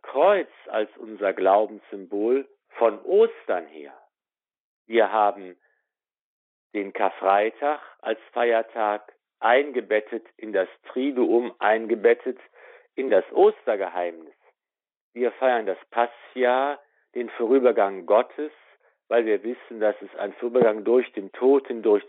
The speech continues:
zum Leben ist und dass Christus auferstanden ist von den Toten. Daraus speist sich unser ganzer christlicher Glaube, daraus speisen sich all unsere Feste und Feiern, unser Beten, unser Leben,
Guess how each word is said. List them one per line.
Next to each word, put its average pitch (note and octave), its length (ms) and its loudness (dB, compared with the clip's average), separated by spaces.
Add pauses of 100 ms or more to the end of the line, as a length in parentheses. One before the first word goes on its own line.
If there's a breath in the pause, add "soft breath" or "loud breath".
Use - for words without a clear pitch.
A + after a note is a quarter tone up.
zum C3 160 -8
Leben D#3 400 0
ist D2+ 120 -20 (540 soft breath)
und A#2+ 100 -14
dass G#2+ 220 0
Christus - 540 -2
auferstanden C#3+ 800 0
ist C3+ 140 -14 (100)
von C#3 100 -2
den C#3 180 -6
Toten. D3+ 420 -2
Daraus C3+ 520 2 (800)
speist C#3+ 460 0 (120)
sich A#2 140 -18
unser A2+ 240 -4
ganzer A#2+ 380 -4
christlicher - 580 -6
Glaube, C#3 640 2 (520 soft breath)
daraus A2 400 0
speisen A#2+ 520 0
sich G#2+ 120 -16 (140)
all A2 200 -4
unsere G2 420 -6
Feste - 540 -2
und A2+ 160 -16
Feiern, C3+ 400 0
unser G2+ 340 -8
Beten, B2+ 540 -8
unser F2+ 340 -8
Leben, C3+ 480 -4